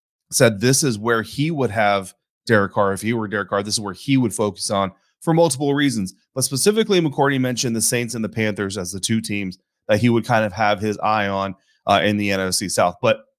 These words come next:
I wanted to include the entire N F C South, and I wanted to kind of see if there was a way we could kind of rank not so much which team would go after him. We talk about that a lot, right? Are the Bucs gonna go after Carr? Are the Saints gonna go after Carr? But I'm, I wanna kind of flip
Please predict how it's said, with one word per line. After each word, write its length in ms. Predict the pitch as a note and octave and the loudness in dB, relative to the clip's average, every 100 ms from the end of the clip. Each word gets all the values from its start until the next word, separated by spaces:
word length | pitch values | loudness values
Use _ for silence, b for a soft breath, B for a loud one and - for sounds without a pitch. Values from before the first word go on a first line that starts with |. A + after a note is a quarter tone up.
| _ _ _ _ | _ _ _ _
I 100 | E3+ | 6
wanted 240 | B3+ C4+ B3+ | 6 8 6
to 80 | A3 | 2
include 260 | D#3 E3+ | 4 4
the 80 | C#3+ | 4
entire 320 | A#2+ A#2+ G#2 | 4 4 4
N 100 | F#2 | 2
F 80 | F2 | -6
C 120 | - | -10
South, 320 | C#2+ C#2 D2+ - | -8 -8 -8 -4
and 120 | D3+ | 0
I 40 | |
wanted 380 | D3+ D#3+ G3 A#3+ | 2 4 4 2
to 60 | A3 | 0
kind 240 | F#3 F3+ | -2 0
of 60 | D3+ | 0
see 140 | D3 | -2
if 80 | C3+ | -2
there 80 | B2+ | -4
was 100 | A#2+ | -4
a 40 | |
way 140 | A#2+ | -4
we 160 | A#2 A#2 | -4 -6
could 140 | G#2+ | -6
kind 160 | B2+ A2+ | -2 0
of 160 | G2+ G2 | -2 -4
rank 420 | A2+ B2 A2+ - _ _ _ | -2 0 -2 -6 _ _ _
not 280 | C3+ G3+ A3+ | 2 2 2
so 140 | A#3+ | 0
much 240 | G#3+ D3+ C3+ | 0 0 -2
which 340 | C3+ C#3 - | -2 -2 -4
team 320 | - D#3+ C#3+ | -2 2 4
would 140 | B2 G#2+ | 4 2
go 160 | G#2+ | 2
after 360 | F#2+ A2+ A2 G2 | 4 2 -2 -10
him. 200 | F#2 A#2 | -2 0
We 80 | A2 | 2
talk 160 | G3+ | 0
about 160 | G3 C3+ | 0 0
that 100 | B2+ | 0
a 60 | B2 | 0
lot, 200 | A#2 F#2+ | -2 -2
right? 120 | G2+ | -2
Are 140 | B2 C3+ | 0 2
the 100 | A2 | 0
Bucs 400 | F#2 B2+ - - | 0 -2 -2 -10
gonna 140 | G#2 | -6
go 100 | G2 | -2
after 220 | F#2+ G2 | -2 -2
Carr? 260 | - F#2 F#2 | -2 -2 0
Are 60 | |
the 80 | G2+ | -4
Saints 300 | G2 D3 C#3 | 0 0 -2
gonna 160 | - G#2 | -4 -6
go 140 | F#2+ | -2
after 220 | F#2 - | -2 -4
Carr? 280 | F#2 F2+ F2 _ _ _ _ | -8 -4 -4 _ _ _ _
But 100 | D#3 | 4
I'm, 200 | A#3 D#4 | 4 4
I 100 | G3 | 0
wanna 200 | A3 A3+ | 0 0
kind 140 | G#3+ E3 | 0 0
of 80 | |
flip 320 | - - D#3+ | 0 -2 -2